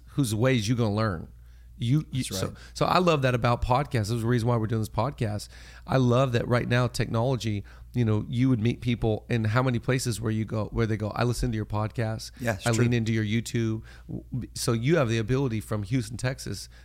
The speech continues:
Speaker 1: to influence the whole world.
Speaker 2: Well, and
Speaker 1: Now
Speaker 2: what's crazy about this, sorry, I'm
Speaker 1: No, no, no, yeah,
Speaker 2: interrupting the thought.
Speaker 1: please.
Speaker 2: What's crazy about this is, is people who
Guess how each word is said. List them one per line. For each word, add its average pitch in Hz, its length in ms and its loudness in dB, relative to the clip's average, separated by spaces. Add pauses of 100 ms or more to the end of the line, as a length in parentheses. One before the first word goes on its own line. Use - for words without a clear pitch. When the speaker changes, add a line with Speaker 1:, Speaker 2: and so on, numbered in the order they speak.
Speaker 1:
to - 80 -10
influence 123 460 -2
the 113 120 -2
whole 139 260 0
world. 104 400 -4 (100)
Speaker 2:
Well, 139 200 2
and 120 100 -2
Speaker 1:
Now 135 60 2
Speaker 2:
what's - 160 -2
crazy 233 580 -4
about - 320 -14
this, - 240 -10
sorry, 101 380 -4
I'm 95 120 -8
Speaker 1:
No, 156 180 2
no, 175 100 4
no, 135 80 4
yeah, 110 40 4 (120)
Speaker 2:
interrupting 107 160 -2
the - 40 0
thought. 113 200 4
Speaker 1:
please. - 180 -10 (160)
Speaker 2:
What's 113 160 -4
crazy 147 400 0
about 104 260 -2
this 98 260 -4
is, 101 380 -2 (720)
is 120 160 0
people 160 340 2
who 139 160 0